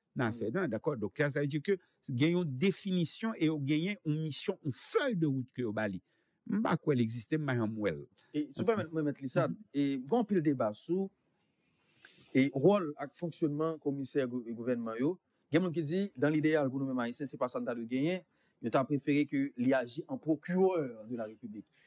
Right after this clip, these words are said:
Speaker 2: Est-ce que vraiment une différence entre ça, nous, là, comme commissaire du gouvernement, et ça, qui t'a, dans l'idéal, pour nous-mêmes, en procureur ?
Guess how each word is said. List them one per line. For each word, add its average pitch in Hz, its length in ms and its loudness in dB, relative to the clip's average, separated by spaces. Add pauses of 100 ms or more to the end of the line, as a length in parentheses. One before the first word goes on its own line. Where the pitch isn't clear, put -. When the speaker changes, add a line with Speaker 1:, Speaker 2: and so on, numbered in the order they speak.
Speaker 2:
Est-ce 220 140 2
que 311 60 2
vraiment 247 240 2
une 190 120 -4
différence 143 640 -4 (180)
entre 180 240 0
ça, 214 280 0
nous, 220 140 -2
là, 185 240 2
comme 123 260 -2
commissaire 131 320 -2
du 113 80 -10
gouvernement, 120 420 -4 (320)
et 190 80 4
ça, 220 240 0 (520)
qui 196 160 -4
t'a, 170 400 2
dans 170 140 2
l'idéal, 170 580 2
pour 190 140 -8
nous-mêmes, 202 340 -4
en 170 120 0
procureur ? 160 840 0